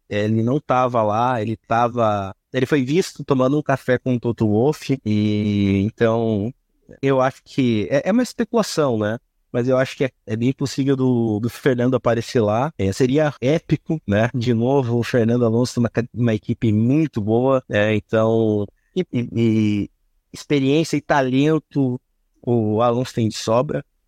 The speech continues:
Mas eu acho que, que ele é o, o maior nome. Existem outros ali, mas eu acho que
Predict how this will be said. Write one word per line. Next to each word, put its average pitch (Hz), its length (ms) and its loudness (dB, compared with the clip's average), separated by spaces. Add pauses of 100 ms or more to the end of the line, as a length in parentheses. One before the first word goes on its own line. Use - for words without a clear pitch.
(160)
Mas 127 160 0
eu 131 80 4
acho 127 220 -2
que, 117 420 0
que - 140 -4
ele 131 120 0
é 131 60 2
o, 120 200 0
o - 120 -8
maior 127 340 2
nome. 151 480 0
Existem 139 440 -2
outros 135 400 0
ali, 120 180 2
mas 131 240 -2
eu 131 140 2
acho 127 280 -2
que 117 640 0